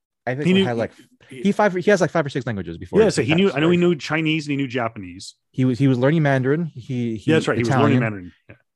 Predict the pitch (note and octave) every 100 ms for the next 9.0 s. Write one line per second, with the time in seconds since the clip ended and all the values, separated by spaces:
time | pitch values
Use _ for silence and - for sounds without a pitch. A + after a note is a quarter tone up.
0 | - D3+ E3+ E3 D#3 C3+ C3+ C#3 C3 -
1 | - _ - A2+ A2+ A#2 A2 - C#3 C#3
2 | C#3 B2 A2 G#2 A2 G#2 G2 F2 D#2 _
3 | - D3 B2 - B3 A3 B3+ A#2+ - F#3
4 | A#2+ B2 D#3 F3+ A3 D#3+ C3+ - _ _
5 | - C#3+ C#3+ D3 G2 C3 D3 D#3+ C#3 B2
6 | A2+ A2 B2+ B2 G#2 G2+ - - _ _
7 | _ A2 A#2+ A#2 A2+ F#2 - A#2 G#2 -
8 | G2+ G2 F2 A2+ G2 A2+ F#2 F2 F2